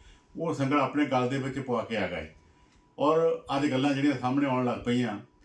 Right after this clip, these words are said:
ਮੀਡੀਆ ਰਾਹੀਂ ਜਾਂ ਲੋਕਾਂ ਨੇ ਜਿਹੜੀਆਂ ਗੱਲਾਂ ਸਾਹਮਣੇ ਆਉਂਦੀਆਂ, ਉਹਦੇ ਵਿੱਚ ਗੱਲ ਪਿਕਚਰ ਕਲੀਅਰ ਹੁੰਦੀ ਜਾਂਦੀ ਆ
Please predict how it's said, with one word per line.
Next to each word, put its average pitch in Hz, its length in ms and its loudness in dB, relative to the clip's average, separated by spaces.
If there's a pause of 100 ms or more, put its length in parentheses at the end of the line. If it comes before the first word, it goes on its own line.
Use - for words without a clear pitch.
(200)
ਮੀਡੀਆ 135 340 4
ਰਾਹੀਂ 127 320 2
ਜਾਂ 123 120 0
ਲੋਕਾਂ 120 300 -2
ਨੇ 123 140 0
ਜਿਹੜੀਆਂ 120 240 -2
ਗੱਲਾਂ 113 300 -4
ਸਾਹਮਣੇ 113 300 -2
ਆਉਂਦੀਆਂ, 107 400 -4 (540)
ਉਹਦੇ 185 160 0
ਵਿੱਚ 190 180 4
ਗੱਲ 151 200 4
ਪਿਕਚਰ 156 320 -2
ਕਲੀਅਰ 151 300 0
ਹੁੰਦੀ 127 260 -2
ਜਾਂਦੀ 120 360 -2
ਆ 104 180 -4